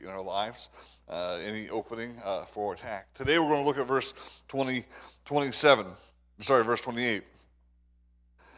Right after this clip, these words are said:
says, "Let him that stole steal no more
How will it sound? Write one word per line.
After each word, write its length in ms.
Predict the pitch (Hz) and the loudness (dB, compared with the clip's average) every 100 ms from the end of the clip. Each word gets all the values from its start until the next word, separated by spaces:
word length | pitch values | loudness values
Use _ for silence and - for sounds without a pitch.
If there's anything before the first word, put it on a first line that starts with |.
| - - _ _ _ _ _ _ | -20 -20 _ _ _ _ _ _
says, 160 | - 107 | -12 -2
"Let 160 | 131 | 0
him 160 | 127 170 | 2 0
that 120 | 196 | 0
stole 540 | - 175 131 107 131 - - - _ _ _ _ _ | 2 6 8 6 0 -6 -16 -20 _ _ _ _ _
steal 440 | - - - 123 120 | -20 -16 -8 -2 0
no 120 | 123 | 0
more 360 | 135 127 92 | 0 0 -2